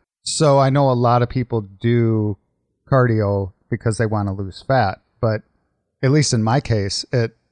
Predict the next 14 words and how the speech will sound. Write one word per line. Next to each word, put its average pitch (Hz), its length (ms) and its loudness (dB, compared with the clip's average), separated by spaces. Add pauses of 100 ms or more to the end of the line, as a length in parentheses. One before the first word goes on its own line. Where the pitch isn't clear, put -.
(160)
it 131 100 0
all 131 200 4
came 120 260 0
about 104 360 -4
with 110 180 -6
calorie 113 420 0
restriction, 104 840 -4
what 117 220 2
I 110 220 0
ate, 107 400 -6 (140)
and, 107 160 -6 (120)
and 110 300 -2
lifting 117 420 -2
weights. 113 500 -2